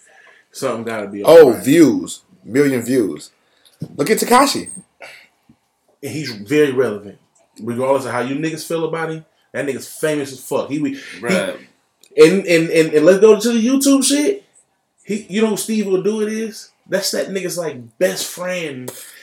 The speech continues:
Speaker 1: So just to be associated with that nigga, you drop a video, you get a million. You know how much money a million views is off of YouTube, bro?
Speaker 3: Look, Blueface just
Speaker 1: Niggas
Speaker 3: dropped
Speaker 1: is
Speaker 3: a
Speaker 1: moving
Speaker 3: video.
Speaker 1: and shaking and shaking and moving, bro.
Speaker 3: Blueface
Speaker 1: This is
Speaker 3: just
Speaker 1: a
Speaker 3: dropped
Speaker 1: new
Speaker 3: a video
Speaker 1: time.
Speaker 3: with G Herbo literally twenty-five minutes ago.
Speaker 1: That's crazy.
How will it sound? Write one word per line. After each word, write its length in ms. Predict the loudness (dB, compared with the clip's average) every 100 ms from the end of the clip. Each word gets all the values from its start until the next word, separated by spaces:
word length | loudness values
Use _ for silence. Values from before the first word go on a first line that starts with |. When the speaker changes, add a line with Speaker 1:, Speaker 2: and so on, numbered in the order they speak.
| -20
Speaker 1:
So 320 | -4 -2 -2 -6
just 260 | -4 -2
to 40 | -2
be 100 | -6
associated 680 | -4 -2 2 2 4 2
with 80 | 0
that 140 | -2 -4
nigga, 200 | -6 -6
you 140 | -4
drop 200 | -2 -2
a 100 | -4
video, 400 | -4 -2 2 2 2
you 160 | -2
get 140 | 0 0
a 60 |
million. 480 | 0 -2 -4 -4 -4
You 100 | -4
know 80 | -4
how 80 | -2
much 260 | -4 -4
money 300 | -4 -4 -4
a 60 | -8
million 380 | -10 -10 -8 -12
views 360 | -14 -14 -10
is 160 | -6 -6
off 160 | -8
of 80 | -12
YouTube, 560 | -12 -10 -10 -10 -8 -8
bro? 240 | -6 -6 -8
Speaker 3:
Look, 220 | -8 -8
Blueface 240 | -8 -8 -4
just 140 | -2
Speaker 1:
Niggas 140 | 0 4
Speaker 3:
dropped 140 | 4
Speaker 1:
is 100 | 4
Speaker 3:
a 40 | 0
Speaker 1:
moving 120 | 2 2
Speaker 3:
video. 180 | 2 2
Speaker 1:
and 120 | -2
shaking 320 | 2 2 2
and 100 | -6
shaking 300 | -2 -2 -2
and 160 | -8 -8
moving, 440 | -4 -2 -4 -6
bro. 180 | -4 -4
Speaker 3:
Blueface 120 | 0
Speaker 1:
This 120 | 2 2
is 0 | 2
Speaker 3:
just 40 |
Speaker 1:
a 40 | 4
Speaker 3:
dropped 160 | 6
Speaker 1:
new 80 | 4
Speaker 3:
a 20 |
video 280 | 4 0 2
Speaker 1:
time. 100 | 2
Speaker 3:
with 100 | 0
G 120 | -2 2
Herbo 400 | 2 2 -6 -6
literally 300 | -12 -12 -14
twenty-five 440 | -14 -10 -4 -4
minutes 220 | -6 -14 -14
ago. 220 | -14 -14 -18 _ _ _
Speaker 1:
That's 260 | -8 -8 -8
crazy. 520 | -8 -6 -6 -8 -16